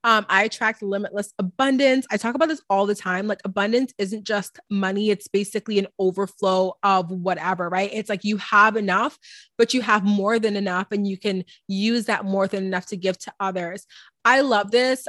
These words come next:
Um, I feel like whenever I personally experience an overflow of something, I just love to give. I'm that person. I love to, like, give people money. I love to buy people gifts. I love to be like, "Girl, I'm taking you out and treating you to lunch." Like, I'm that person. So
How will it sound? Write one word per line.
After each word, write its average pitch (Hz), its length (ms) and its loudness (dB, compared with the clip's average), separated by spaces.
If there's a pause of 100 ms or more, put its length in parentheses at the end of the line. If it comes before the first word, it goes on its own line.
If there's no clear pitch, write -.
Um, 214 280 2
I 220 100 -2
feel 233 300 -2
like 240 180 0
whenever 208 720 2
I 202 220 0 (100)
personally 208 600 -2
experience 190 720 -2
an 220 120 -10 (120)
overflow 208 500 0
of 233 80 -2
something, 240 380 -2
I 208 160 2
just 277 180 -6
love 240 200 0
to 208 100 -8
give. 180 300 -6
I'm 202 160 0
that 196 160 -4
person. 214 300 -2
I 202 100 -2
love 196 200 -2
to, - 100 -10
like, 190 240 -2 (400)
give 320 200 4
people 311 320 4
money. 294 420 2
I 226 120 -2
love 214 200 -2
to 233 100 0
buy 233 280 0
people 247 320 -2
gifts. 262 500 2
I 226 100 0
love 220 200 -2
to - 120 -18
be 254 60 -6
like, 240 220 0
"Girl, 269 200 0
I'm 262 140 2
taking 262 320 -4
you 254 140 2
out 233 160 2
and 202 80 -6
treating 269 340 -4
you 254 120 2
to 247 100 2
lunch." 247 300 4
Like, 240 200 -2
I'm 226 280 2
that 208 180 -2
person. 233 360 -4
So 233 360 0